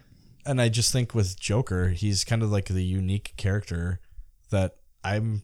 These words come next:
totally comfortable. Like, that's one of the cool things. I, I don't really need to know, and I don't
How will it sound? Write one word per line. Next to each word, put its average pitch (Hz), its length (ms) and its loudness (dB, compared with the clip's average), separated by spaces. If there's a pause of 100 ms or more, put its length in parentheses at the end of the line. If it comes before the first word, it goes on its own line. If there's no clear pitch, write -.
totally 104 400 0
comfortable. 95 440 -2
Like, 87 140 -2
that's 101 200 0
one 120 100 0
of 107 80 -2
the 92 60 -2
cool 131 220 -2
things. 95 300 -2
I, 92 80 -2 (300)
I 92 60 -2
don't 104 220 -2
really 113 200 0
need 107 220 0
to 104 120 -6
know, 90 140 -2
and 90 100 -2
I 90 40 -2
don't 95 240 -4